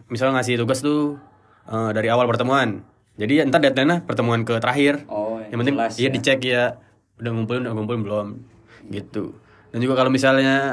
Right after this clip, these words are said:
Speaker 1: ada dosen-dosen yang mepet-mepet, ya, paling joki lah, untung, untung-untung ya. Ya, rahasia umum lah itu, rahasia umum.
Speaker 2: Kan berbagi ini
Speaker 1: Iya,
Speaker 2: juga.
Speaker 1: berbagi rezeki.
Speaker 2: Berbagi rezeki ke
Speaker 1: Hmm.
Speaker 2: orang-orang.
Speaker 1: Nah, baru di tahun kedua tuh kemarin,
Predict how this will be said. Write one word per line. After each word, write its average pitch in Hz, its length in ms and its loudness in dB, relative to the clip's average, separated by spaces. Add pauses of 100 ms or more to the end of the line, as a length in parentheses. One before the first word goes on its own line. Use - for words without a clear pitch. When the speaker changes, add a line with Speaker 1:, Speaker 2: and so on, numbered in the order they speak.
(280)
Speaker 1:
ada 120 160 -2
dosen-dosen 123 400 0
yang 123 160 -2
mepet-mepet, 117 560 -2 (600)
ya, 135 140 -2
paling 147 360 0
joki 110 380 0
lah, 135 200 6
untung, 143 320 4
untung-untung 131 400 0
ya. 160 140 -2 (220)
Ya, 165 180 0 (360)
rahasia 131 300 2
umum 208 240 6
lah 151 240 6
itu, 151 240 4
rahasia 123 320 -2
umum. 127 400 -2 (1200)
Speaker 2:
Kan 135 180 -2 (300)
berbagi 117 760 -6
ini 120 140 -4 (260)
Speaker 1:
Iya, 110 160 2
Speaker 2:
juga. 101 300 -2
Speaker 1:
berbagi 120 280 2
rezeki. 127 480 0
Speaker 2:
Berbagi 110 260 -4
rezeki 113 360 -8
ke 117 60 -10
Speaker 1:
Hmm. 107 120 -2
Speaker 2:
orang-orang. 101 600 -6 (380)
Speaker 1:
Nah, 117 160 2
baru 151 240 4
di 160 80 4
tahun 147 160 4
kedua 139 320 2
tuh 165 160 -2
kemarin, 147 480 0